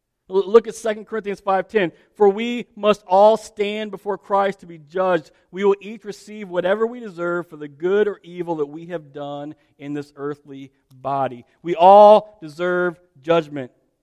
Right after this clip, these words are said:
every one of us. And the fact of the matter is, we have all sinned.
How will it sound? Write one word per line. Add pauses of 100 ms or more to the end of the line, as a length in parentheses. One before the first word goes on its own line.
(120)
every
one
of
us. (1800)
And
the
fact
of
the
matter
is,
we
have
all
sinned.